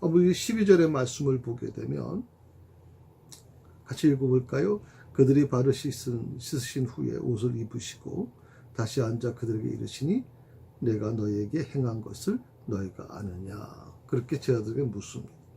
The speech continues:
<clears throat> 다시 앉았다라고 하는, 어, 말씀이 나오죠. 예수님이 옷을 입으시고 다시 앉았다. 그 제자들의 발을 씻기셨던 이 부분은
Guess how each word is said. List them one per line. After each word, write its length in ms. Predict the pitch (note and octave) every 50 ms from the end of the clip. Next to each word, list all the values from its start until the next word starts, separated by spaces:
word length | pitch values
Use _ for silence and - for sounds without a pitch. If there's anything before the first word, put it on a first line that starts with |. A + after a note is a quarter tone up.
| - -
<clears throat> 800 | B3 B3 - F4+ E4+ - - - - - - - - - - -
다시 320 | - A2 A2 G#2+ - - A#2+
앉았다라고 1040 | B2 C3 C#3 C#3+ D3 E3+ D#3+ C#3 - - E3 C#3 B2+ B2 B2 B2 A#2+ A#2+ D3 D3 -
하는, 520 | - - B2 A#2+ A2 G#2+ G#2+ A2+ - - -
어, 680 | E3+ C3+ A2 G#2 G#2 A2 A#2 A#2+ A#2+ A#2+ B2 - - -
말씀이 440 | B2+ B2 G2 - - - A#2+ A#2 A2
나오죠. 680 | A2 - - - G2+ - - - - A#2 C3+ F3 G#3+ - - - - - - - - - -
예수님이 340 | C#3 B2+ B2+ C3+ C3+ C#3+ C#3
옷을 320 | B2 A#2+ A2+ - D3 C3+
입으시고 440 | A#2+ A2 A#2 A#2 A2+ - - C#3 C3
다시 260 | - - A#2 - -
앉았다. 560 | - - F#2+ G2 - - - - - - - - - - - - - - - - - - - - - - - - - - - - - -
그 140 | - - -
제자들의 580 | - - D3 E3+ G3+ G3 F#3+ G#3 G#3+ G#3+ G#3 -
발을 560 | D#3 C#3 C#3+ D#3+ E3 E3+ E3 D#3+ D#3 D#3+ D#3
씻기셨던 840 | - - - - - D#3+ - - D#3 C#3 - - D#3+ C#3+ D3 E3+
이 180 | E3+ C#3 C#3 C3+
부분은 720 | - - B2 G#2+ G2 G#2 A2 C3+ G3 G#3+ D#3+ G#2+ F#2+